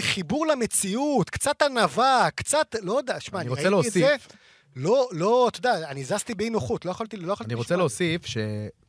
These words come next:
Speaker 2: מהנקודת מבט שלי, פחות הפריע לי הכוכב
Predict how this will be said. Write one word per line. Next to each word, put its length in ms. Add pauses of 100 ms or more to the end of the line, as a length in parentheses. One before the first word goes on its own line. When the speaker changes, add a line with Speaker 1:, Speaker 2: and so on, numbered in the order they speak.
(760)
Speaker 2:
מהנקודת 360
מבט 260
שלי, 160
פחות 340
הפריע 220
לי 100
הכוכב 360